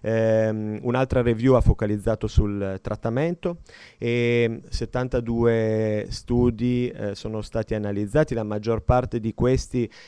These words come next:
erano, eh, sono case series, ehm, c'è anche in questo campo, uh, la necessità di avere dei, eh, degli studi clinici, eh, randomizzati, e si è visto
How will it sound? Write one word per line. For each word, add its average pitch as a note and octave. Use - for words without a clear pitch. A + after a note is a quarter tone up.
erano, A2
eh, -
sono A#2
case A#2+
series, G#2+
ehm, G#2+
c'è B2+
anche C3
in A#2
questo A#2
campo, B2
uh, A#2
la A#2
necessità B2
di A2
avere A2+
dei, G#2
eh, G2+
degli G#2
studi A2
clinici, A2
eh, G#2
randomizzati, A2
e C3+
si C#3
è C3
visto C3+